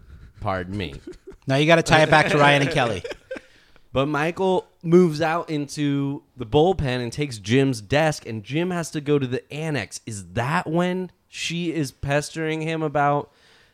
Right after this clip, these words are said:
Speaker 1: like, asking Ryan if he likes her?
Speaker 2: Oh, you know what? That sounds familiar.
Speaker 1: Yeah.
Speaker 2: Yeah.
Speaker 1: Isn't that ri-, it, and it's torture to
Speaker 2: And
Speaker 1: him.
Speaker 2: then he has to ask Ryan, and
Speaker 1: Right.
Speaker 2: Ryan's like,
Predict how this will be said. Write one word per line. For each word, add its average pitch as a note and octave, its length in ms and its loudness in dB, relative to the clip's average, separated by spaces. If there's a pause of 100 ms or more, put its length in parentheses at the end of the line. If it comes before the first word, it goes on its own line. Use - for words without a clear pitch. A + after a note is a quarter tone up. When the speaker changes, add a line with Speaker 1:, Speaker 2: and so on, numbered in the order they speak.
Speaker 1:
like, C3 420 -6
asking C3+ 500 -6
Ryan C3+ 580 -4 (140)
if A#2 440 -8 (180)
he C3+ 320 -4
likes B2+ 380 -4
her? F3+ 100 -2
Speaker 2:
Oh, G#3 80 4
you G#3+ 140 4
know A3 80 6
what? A3 140 0
That A#3 120 -4
sounds B3 220 -8
familiar. G#2+ 360 -8
Speaker 1:
Yeah. E3 200 2
Speaker 2:
Yeah. F#2 280 -2
Speaker 1:
Isn't D#3+ 200 -4
that E3+ 160 -4
ri-, D3+ 140 -12 (120)
it, D#3+ 240 -16
and D#3 160 -2
it's D#3 160 -6
torture G3+ 480 -2
to F2+ 80 -10
Speaker 2:
And D3 120 -6
Speaker 1:
him. D#3+ 40 -6
Speaker 2:
then D#3+ 300 0
he D#3+ 140 2
has D#3 200 2
to D3 100 -6
ask C3+ 280 0
Ryan, A#2+ 640 0 (100)
and A#2+ 120 -10
Speaker 1:
Right. B2 80 -2
Speaker 2:
Ryan's B2 340 -4
like, A#2 340 -8